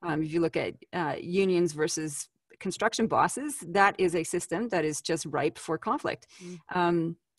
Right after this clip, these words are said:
Speaker 1: and at the same time, it's also ripe for synergies and int-, and collaboration. Depends on which way you press the buttons. Um, so personality problems are, are sim-, are s-,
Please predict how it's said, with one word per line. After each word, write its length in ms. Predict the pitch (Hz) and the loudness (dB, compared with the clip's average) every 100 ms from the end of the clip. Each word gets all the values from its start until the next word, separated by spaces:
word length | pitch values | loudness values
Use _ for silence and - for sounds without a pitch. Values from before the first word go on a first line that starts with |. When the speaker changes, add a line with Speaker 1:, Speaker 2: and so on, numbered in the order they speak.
| - _ _ _ - | -20 _ _ _ 0
Speaker 1:
and 240 | 262 208 | 4 6
at 60 | 165 | 4
the 60 | 170 | 2
same 200 | 175 165 | 2 2
time, 240 | 208 143 | 2 0
it's 120 | - | 0
also 240 | 165 175 147 | 0 0 0
ripe 320 | 156 147 - | 2 0 -2
for 460 | - 160 139 127 - | 0 2 2 -2 -4
synergies 640 | - 208 170 147 139 139 | 0 0 0 -2 -4 -4
and 140 | 127 139 | -4 -2
int-, 220 | 160 - | -4 -4
and 140 | 175 151 | -4 -4
collaboration. 800 | 151 156 131 151 175 202 110 - | -2 -2 0 0 2 0 -4 -6
Depends 460 | 170 - 151 156 139 | -8 -4 -2 -2 -2
on 180 | 156 151 | -2 -2
which 220 | - - | -4 -2
way 220 | 165 156 | -2 0
you 160 | 156 160 | -2 -4
press 260 | - 151 | -4 -4
the 100 | 160 | -2
buttons. 420 | 175 - 151 - - - - - - _ - | -2 -2 -4 -6 -18 -20 -20 -20 -20 _ -2
Um, 420 | 180 180 170 170 _ _ - | 2 4 4 0 _ _ -2
so 180 | 226 | 2
personality 580 | 208 294 330 233 185 196 | 2 0 0 4 4 2
problems 680 | - 175 156 156 156 143 - _ _ _ _ _ _ - - _ - | 0 4 4 4 0 0 -4 _ _ _ _ _ _ -16 -16 _ 2
are, 520 | 196 180 160 151 165 _ _ - | 6 8 8 4 -2 _ _ 0
are 100 | 190 | 0
sim-, 380 | - - 277 269 190 | 0 -2 -2 2 4
are 140 | 165 | 4
s-, 380 | 160 - - | 2 -4 -8